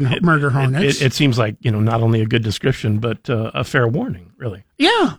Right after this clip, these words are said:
Speaker 2: because, I mean, good grief, they're kind of scary. They're huge. They can wipe out a,
Speaker 1: Hey, do
Speaker 2: a,
Speaker 1: you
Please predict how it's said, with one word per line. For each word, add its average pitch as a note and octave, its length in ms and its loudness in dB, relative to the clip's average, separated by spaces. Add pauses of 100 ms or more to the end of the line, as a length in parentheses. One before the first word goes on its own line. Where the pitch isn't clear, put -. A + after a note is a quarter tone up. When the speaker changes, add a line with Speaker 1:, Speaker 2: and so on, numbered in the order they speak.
(220)
Speaker 2:
because, G3+ 400 2
I D3+ 100 -2
mean, D3+ 400 0
good D3 180 -2
grief, D4 300 2
they're D3 140 0
kind C#3 240 -2
of D#3 80 -4
scary. D4 400 2
They're C#3+ 160 0
huge. B3+ 420 2
They D3 140 -2
can E3 180 0
wipe F3 260 0
out F#3 160 0
a, F#3+ 40 4
Speaker 1:
Hey, E3 320 4
do A2 100 -4
Speaker 2:
a, C3+ 60 4
Speaker 1:
you C#3+ 60 4